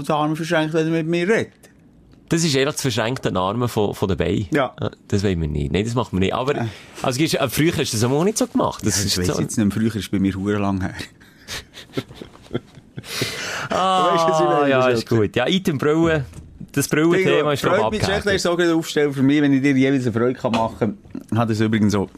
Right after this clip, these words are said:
Speaker 1: geschenkt, schlussendlich unter dem Strich. Hast fast nichts in die Finger müssen nehmen für die Brille. Vielleicht liegt so ein bisschen an dem die Freude.
Speaker 2: Ja.
Speaker 1: Ja.
Speaker 2: Mal, mal, jetzt, was du sagst, ist schon das Monetär.
Speaker 1: Also, lass noch heute.
Speaker 2: Ja?
Speaker 1: Darf, äh, mehrfach Mordversuch Aufsteller sein?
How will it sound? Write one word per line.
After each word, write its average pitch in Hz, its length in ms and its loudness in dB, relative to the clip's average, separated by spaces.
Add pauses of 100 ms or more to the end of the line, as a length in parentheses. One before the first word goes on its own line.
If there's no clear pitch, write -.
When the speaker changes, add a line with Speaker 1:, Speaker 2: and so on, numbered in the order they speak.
(120)
Speaker 1:
geschenkt, 123 360 -2
schlussendlich 110 460 0
unter 110 160 4
dem 101 100 4
Strich. 107 320 -2
Hast 101 120 -2
fast - 240 -2
nichts 113 240 2
in 98 100 -4
die - 120 -14
Finger 135 260 2
müssen 120 300 2
nehmen 104 120 2
für 104 80 -4
die 104 80 -2
Brille. 98 260 2 (360)
Vielleicht 104 200 -2
liegt 101 120 -8
so 101 80 -4
ein - 20 -16 (160)
bisschen 87 80 -6
an - 80 -10
dem - 100 -14
die - 80 -16
Freude. - 180 -20 (400)
Speaker 2:
Ja. 78 260 -2 (520)
Speaker 1:
Ja. 92 80 -2 (540)
Speaker 2:
Mal, 87 140 2
mal, 95 220 0
jetzt, 95 220 0
was 101 140 0
du 87 80 0
sagst, 87 160 0
ist - 80 -4
schon - 100 -2
das - 100 -8
Monetär. 82 420 -2 (840)
Speaker 1:
Also, 226 340 2
lass 202 180 2
noch 240 100 4
heute. 226 380 2 (280)
Speaker 2:
Ja? 131 340 2 (800)
Speaker 1:
Darf, 190 440 0
äh, 170 260 4 (720)
mehrfach 185 380 0
Mordversuch 180 580 2
Aufsteller 196 480 0
sein? 90 280 -2